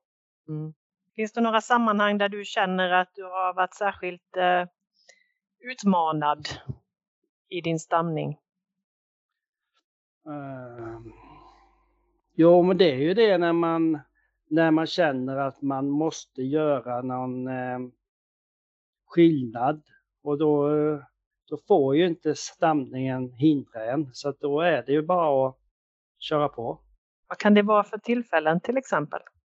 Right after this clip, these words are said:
Speaker 2: Ehm, jo, men det kan vara, eh, olika saker. Alltså, när man, när man tycker någonting, känner någonting och, och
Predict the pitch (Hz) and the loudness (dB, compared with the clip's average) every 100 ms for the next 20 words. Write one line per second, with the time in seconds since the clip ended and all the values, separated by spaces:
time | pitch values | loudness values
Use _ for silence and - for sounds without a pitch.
0 | _ _ _ _ _ _ _ _ _ - | _ _ _ _ _ _ _ _ _ -6
1 | 156 131 123 120 120 113 110 107 107 107 | -4 -2 -2 -2 -2 -6 -8 -10 -10 -12
2 | 104 98 _ _ _ _ _ _ _ _ | -16 -20 _ _ _ _ _ _ _ _
3 | _ - 185 247 139 147 175 196 208 233 | _ -8 2 4 6 4 4 2 2 2
4 | 247 226 220 220 226 226 220 196 _ _ | 4 4 4 4 2 0 -4 -8 _ _
5 | _ _ _ _ _ _ _ - 247 226 | _ _ _ _ _ _ _ -2 2 2
6 | 214 214 220 - 240 208 180 - 196 202 | 2 2 2 2 4 6 4 2 0 0
7 | 208 214 180 208 208 202 165 208 226 196 | 2 0 2 2 2 2 0 -4 2 4
8 | 196 196 196 196 196 165 - _ _ _ | 6 6 6 4 0 -2 -8 _ _ _
9 | - 202 196 196 190 214 - - 185 180 | -2 2 4 2 2 2 2 -2 -2 0
10 | 170 175 156 175 156 151 160 151 156 151 | 0 0 0 2 2 2 2 0 0 -2
11 | 147 147 156 156 160 151 | 0 2 0 0 -2 -4